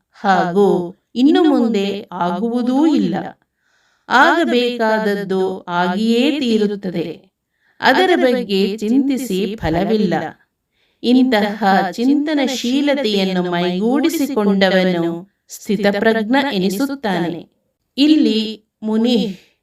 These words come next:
ಎನ್ನುವ ಪದ ಬಳಕೆಯಾಗಿದೆ. ಮುನಿ ಎಂದರೆ ಕಾಮ,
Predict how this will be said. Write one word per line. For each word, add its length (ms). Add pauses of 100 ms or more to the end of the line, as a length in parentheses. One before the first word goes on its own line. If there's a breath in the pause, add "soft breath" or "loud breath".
(260)
ಎನ್ನುವ 580
ಪದ 200 (220)
ಬಳಕೆಯಾಗಿದೆ. 1000 (680)
ಮುನಿ 580 (420)
ಎಂದರೆ 880
ಕಾಮ, 480